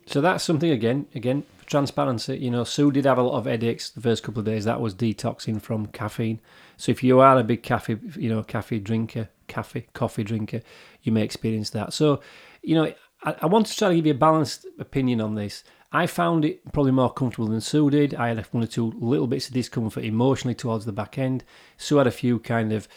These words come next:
physical things like the, the coming off the caffeine, a little bit of a headache. But at the end of it, I think we both agreed, we came out of it feeling lighter, fresher,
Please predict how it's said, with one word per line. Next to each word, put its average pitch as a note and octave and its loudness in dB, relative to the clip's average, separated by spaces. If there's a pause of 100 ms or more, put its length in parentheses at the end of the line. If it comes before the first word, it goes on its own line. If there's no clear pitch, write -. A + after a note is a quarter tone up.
(180)
physical B2+ 0
things B2 -2
like A2 -2
the, A2 -4
the A2 -10
coming A#2 -2
off G#2+ -4
the C3+ -8
caffeine, B2 -4
a A2+ -2
little B2+ -4
bit A2+ -4
of A2 -8
a - -12
headache. B2 -4 (460)
But B2 -2
at A#2+ 0
the C#3 6
end D#3 6
of A2 4
it, A2 -2 (400)
I - -8
think B2 -4
we A2+ -2
both B2 2
agreed, G#2+ -2
we A2 -4
came C3 0
out B2 0
of A#2 -4
it A#2+ -6
feeling A2+ -2
lighter, B2 -2 (340)
fresher, A#2 -2